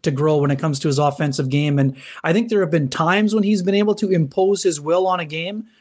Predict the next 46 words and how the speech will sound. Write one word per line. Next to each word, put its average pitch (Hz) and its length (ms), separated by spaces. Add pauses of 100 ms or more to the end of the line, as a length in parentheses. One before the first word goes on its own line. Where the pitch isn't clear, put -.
(200)
but 165 200
when 165 280
you 160 120
play 208 240
with 226 220
guys 147 360
like 143 220
Ehlers 151 500
and 143 300
Connor 151 340
with 139 140
that 147 160
exceptional 147 540
speed, 147 500 (440)
I 160 180
think 165 180
it's 139 100
just - 160
a 151 40
matter 143 340
of 127 120
them 139 520
just, - 320
just - 260
getting 202 300
more 175 200
and 165 140
more 156 200
comfortable 156 500
with 139 240
one 139 180
another. 127 380
So, 131 380 (380)
and 180 240
I 190 80
think 180 180
this 180 140
is 180 60
the 170 120
other 165 120
part, 147 280
Huss. 135 280 (240)
The 160 120
thing 226 240
with 220 180
Dubois, 147 540